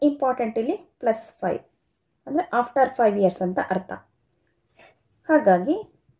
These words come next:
ಫೋರ್ ಎಕ್ಸ್ plus five is to five x plus five. Okay, ಇಬ್ರಿಗೂ ಅಂದರೆ person ಎ, person ಬಿ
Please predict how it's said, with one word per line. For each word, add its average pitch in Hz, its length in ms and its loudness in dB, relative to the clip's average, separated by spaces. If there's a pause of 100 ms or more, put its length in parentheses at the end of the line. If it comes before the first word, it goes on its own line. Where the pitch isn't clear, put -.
(180)
ಫೋರ್ 247 300 2
ಎಕ್ಸ್ - 160 -6 (380)
plus 190 200 -2 (160)
five 202 240 0 (1000)
is 185 120 -4 (100)
to 381 80 -2 (800)
five 196 320 2
x - 160 -8 (180)
plus 196 240 -2 (200)
five. - 180 -8 (880)
Okay, 415 160 -2 (400)
ಇಬ್ರಿಗೂ 302 340 4 (220)
ಅಂದರೆ 294 140 -2 (100)
person 269 300 -4 (160)
ಎ, 285 40 0 (100)
person 233 320 -8
ಬಿ 240 80 -2